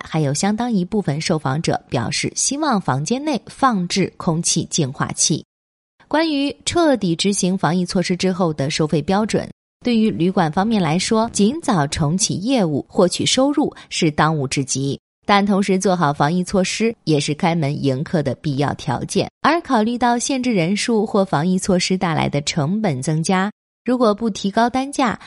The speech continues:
那肯定是要亏钱的。对此，希望打折的游客只有一成左右，其他更多的是希望价格不变，或者能接受小幅涨价。看得出来，消费者最希望的还是彻底执行防疫措施。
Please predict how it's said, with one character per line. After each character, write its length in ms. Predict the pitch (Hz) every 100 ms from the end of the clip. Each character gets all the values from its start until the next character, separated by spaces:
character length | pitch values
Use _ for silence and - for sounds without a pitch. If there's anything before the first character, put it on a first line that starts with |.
| -
那 160 | 180
肯 220 | 165 175 127
定 180 | 208
是 160 | 214 214
要 180 | 196 175
亏 200 | - 262
钱 320 | - 156 135
的。 220 | 156 175 - _ _ _ _
对 160 | 320
此， 320 | 311 190 151
希 160 | - -
望 160 | 320 277
打 160 | 170
折 140 | 160 170
的 80 |
游 240 | 185 143 170
客 260 | - 226
只 140 | - 180
有 120 | 156
一 160 | - 180
成 240 | - 147
左 160 | 151 127
右， 280 | 123 208 180 -
其 160 | - 214
他 180 | 247
更 220 | 254 277 240
多 120 | 294
的 120 | 262
是 120 | -
希 220 | 147 -
望 180 | 143 143 -
价 220 | - 294
格 160 | 220 131
不 160 | -
变， 240 | 101 135 - _ _ -
或 120 | 302
者 100 | 220
能 200 | 156 190
接 180 | 233 233
受 240 | 220 175
小 260 | 175 139 123
幅 160 | -
涨 200 | 185 170 -
价。 240 | 240 196 - _ _ _
看 120 | - 302
得 120 | 285
出 100 | 285
来， 240 | 254 233 -
消 200 | - 330
费 160 | 349
者 160 | 302 185
最 200 | 175 196
希 180 | - 269
望 220 | 339 285
的 120 | 196 -
还 240 | 160 147
是 200 | - 170
彻 260 | - 320 269
底 160 | 156
执 160 | 131 147
行 260 | 151 139 151
防 180 | 135
疫 120 | 143 147
措 180 | -
施。 320 | 147 - 170